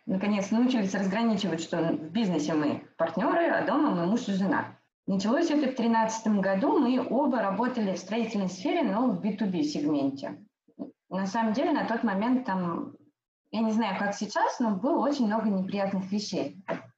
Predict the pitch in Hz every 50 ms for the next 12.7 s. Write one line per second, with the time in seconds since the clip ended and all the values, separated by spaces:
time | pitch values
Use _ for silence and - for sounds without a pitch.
0 | _ - 339 - - 190 190 262 285 285 285 254 226 214 208 - - - - -
1 | - - - - _ _ _ _ - - _ - 220 240 247 254 269 247 226 240
2 | 254 254 294 320 330 285 220 202 247 247 233 220 202 185 180 214 311 403 392 349
3 | 285 247 - - 220 208 233 233 226 208 180 170 165 - - 160 156 160 - 180
4 | 175 170 - 196 214 247 311 330 247 - 226 202 - 208 185 196 208 208 220 220
5 | 208 196 202 202 190 190 - 240 302 427 440 440 - 233 185 - - 196 226 254
6 | 269 254 240 233 226 220 208 208 180 156 147 139 120 - - - _ _ _ _
7 | _ _ _ _ _ _ _ _ _ _ _ _ _ _ _ _ - 170 180 208
8 | 247 320 294 - - - 247 247 269 269 247 214 196 196 190 185 185 180 175 180
9 | 175 170 170 170 180 - - 165 165 170 - - - 190 190 196 196 208 190 -
10 | 185 - - - 226 233 214 185 170 170 - 208 233 - - 254 254 254 254 247
11 | 254 277 247 247 240 - 233 226 220 - - 202 202 220 262 294 269 214 208 214
12 | 220 220 214 208 196 196 - - 269 311 302 - - -